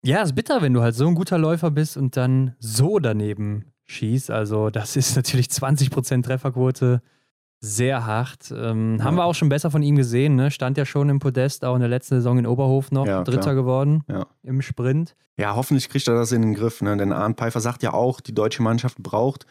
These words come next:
Speaker 2: den Johannes Kühn. Ähm, er ist eins
Speaker 1: Ja.
Speaker 2: der besten Talente, was man so in der Loipe zurzeit hat.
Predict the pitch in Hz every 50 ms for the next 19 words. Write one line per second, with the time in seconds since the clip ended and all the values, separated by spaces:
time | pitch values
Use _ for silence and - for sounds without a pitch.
0 | _ _ _ _ _ _ _ - 117 117 113 110 123 127 123 117 - - - 123
1 | 120 127 135 131 127 110 104 104 110 110 110 107 107 - - 107 104 113 113 -
2 | - - - 107 110 110 - - 113 - 107 104 101 101 101 101 - - - 110
3 | - 107 110 - - _ _ - - 110 101 101 107 120 120 - 117 101 107 104
4 | - 110 104 104 104 104 117 - 110 110 107 101 104 101 98 98 101 107 110 -
5 | 117 - - 104 95 - - 101 92 78 - - 135 - -